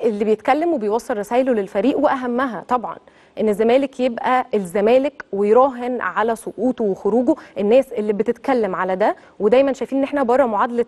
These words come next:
المنافسة، ده واهم، لسه ما يعرفش يعني إيه كورة في مصر ولا فاهم مين هو الزمالك. فلعيبة نادي الزمالك خلوا ردكم دايما جوه الملعب،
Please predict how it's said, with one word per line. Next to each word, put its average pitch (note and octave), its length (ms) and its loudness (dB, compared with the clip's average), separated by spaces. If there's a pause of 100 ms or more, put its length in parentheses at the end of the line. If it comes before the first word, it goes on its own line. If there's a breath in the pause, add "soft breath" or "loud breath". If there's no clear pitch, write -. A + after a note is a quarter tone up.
المنافسة، A#3 520 -4 (120)
ده A#3+ 200 0
واهم، G3+ 340 2 (960 soft breath)
لسه C#4+ 300 0
ما A#3+ 100 0
يعرفش G#3+ 460 0
يعني G#3 280 -2
إيه D4+ 220 0 (100)
كورة C4+ 240 2
في - 140 -6
مصر G3 300 -8
ولا C4+ 200 2
فاهم D#4 380 0
مين D#4 200 2
هو C4+ 260 0
الزمالك. F3 580 -8 (920 loud breath)
فلعيبة B3 520 0
نادي B3 300 0
الزمالك G3+ 600 0
خلوا C4 560 0
ردكم A#3+ 580 0 (160)
دايما A#3+ 320 2
جوه A3+ 320 2
الملعب، F#3 320 -6